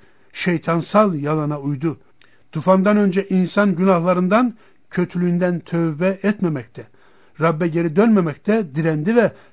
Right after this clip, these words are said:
Rabbin sağladığı kurtuluş gemisine girmek bile istemedi. Yüz yirmi yıl boyunca Nuh peygamber Rabbin sözünü duyurdu ama ailesinin dışında tek bir kişiyi bile Rabbe kazanamadı.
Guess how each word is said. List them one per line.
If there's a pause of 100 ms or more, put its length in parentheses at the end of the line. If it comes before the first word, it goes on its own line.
(120)
Rabbin
sağladığı
kurtuluş
gemisine
girmek
bile
istemedi. (400)
Yüz
yirmi
yıl
boyunca
Nuh
peygamber
Rabbin
sözünü
duyurdu
ama (340)
ailesinin
dışında
tek
bir
kişiyi
bile (440)
Rabbe
kazanamadı.